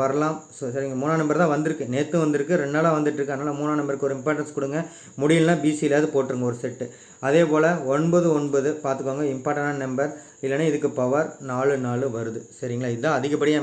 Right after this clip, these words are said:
மேட்ச் ஆயிருக்கு. இதை வச்சு தான் நம்ம த்ரீ டி, சிக்ஸ் டி எல்லாமே மேட்ச் பண்ணியிருக்கோம். அந்த மாதிரி தான் வந்திருக்கு. நம்ம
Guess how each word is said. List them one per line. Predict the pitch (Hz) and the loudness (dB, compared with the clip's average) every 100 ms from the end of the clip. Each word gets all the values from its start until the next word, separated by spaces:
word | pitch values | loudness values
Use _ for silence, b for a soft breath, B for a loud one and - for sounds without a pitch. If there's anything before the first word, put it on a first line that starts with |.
| 131 | -2
மேட்ச் | 147 160 | -2 0
ஆயிருக்கு. | 147 143 180 180 B 131 | 0 2 -2 -2 B 2
இதை | 139 139 | 4 4
வச்சு | 156 | 4
தான் | 165 | 0
நம்ம | 151 143 147 | 0 0 0
த்ரீ | 143 | 0
டி, | 147 147 | 0 -4
சிக்ஸ் | - 151 | -2 2
டி | 135 | 2
எல்லாமே | 139 160 156 135 | 2 2 0 -2
மேட்ச் | 123 131 | -6 -6
பண்ணியிருக்கோம். | 127 127 160 - | -4 -4 -6 -8
அந்த | 123 120 | -6 -4
மாதிரி | 120 147 | -4 -2
தான் | 131 | -4
வந்திருக்கு. | 131 135 165 170 B B - | -4 -4 -4 -6 B B -8
நம்ம | 135 | -6